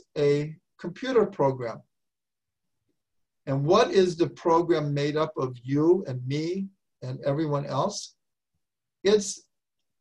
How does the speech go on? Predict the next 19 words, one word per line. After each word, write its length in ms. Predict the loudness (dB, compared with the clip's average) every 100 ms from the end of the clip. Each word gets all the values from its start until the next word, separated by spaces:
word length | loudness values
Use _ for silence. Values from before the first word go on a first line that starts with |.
| _ -20 _ _ _ _ _ _ -2
it's 280 | 0 -2
based 520 | -12 -2 4 4 2 -4
on 220 | -6 -6
software 1040 | -8 -2 2 2 0 -6 -2 -2 -2 -6 -12 _ _ _ _ _ _ _ -2
that 220 | 0 0
each 340 | -2 -4 -6 -12
person 720 | -6 -2 -2 -2 -4 -4 -8 _ _ _ _ _ _ _ _ _ 2
inputs. 600 | 2 0 -4 -4 -4 -10 0
Every 280 | 0 0 -6
thought, 540 | -4 2 4 2 -2 _ _ _ -10
every 220 | -8 -8
speech, 540 | -10 -10 -4 -4 -4 -10
and 100 | -8
every 280 | -8 -8 -4
action 420 | -4 -4 -10 -8
is 280 | -6 -6 -8 -4
inputted 600 | -4 -4 -6 -4 -4 -4 2
automatically. 1040 | 4 4 2 2 2 2 -2 -4 -10 -12 _ _ _ _ _ _ _ _ _ _ _ -8
It's 180 | -8